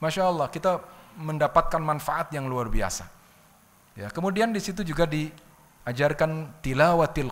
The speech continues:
Quran. Satu hari satu juz, satu hari dua juz, satu hari tiga juz. Masya Allah, tergantung kemampuan kita. Tapi memang ini perlu diimprove, perlu ditingkatkan bersama-sama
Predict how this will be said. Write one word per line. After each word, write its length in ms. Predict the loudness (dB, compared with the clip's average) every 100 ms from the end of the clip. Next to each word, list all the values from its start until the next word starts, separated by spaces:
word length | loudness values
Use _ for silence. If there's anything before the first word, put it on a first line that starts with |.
| -2
Quran. 480 | -2 -2 -4 -4 -6 -14 -20 _ _ _ _ _ _
Satu 320 | -8 -8 -4 0
hari 240 | 0 0
satu 320 | -2 -4 -4
juz, 320 | -4 -2 -2
satu 240 | -2 -2 2
hari 240 | 2 2
dua 240 | 4 4 4
juz, 240 | 0 -2
satu 240 | -2 -2
hari 160 | -2 -2
tiga 240 | -4 -4
juz. 320 | -4 0 0 2
Masya 240 | 0 -2
Allah, 300 | 0 -4 -8 -14 -20 -20 -10
tergantung 400 | -4 -4 -4 -6
kemampuan 480 | -4 -6 -4 -4 -4
kita. 240 | -8 -6
Tapi 240 | -2 0 2
memang 240 | 4 4 2
ini 160 | 0 6
perlu 240 | 6 6
diimprove, 800 | 2 0 4 6 6 2 -8 -12 -20 _ -20 -20 -20 0
perlu 240 | 2 4
ditingkatkan 880 | 2 -2 -4 -4 -4 -6 -4 -2 -2
bersama-sama 880 | -2 0 0 0 0 0 0 -4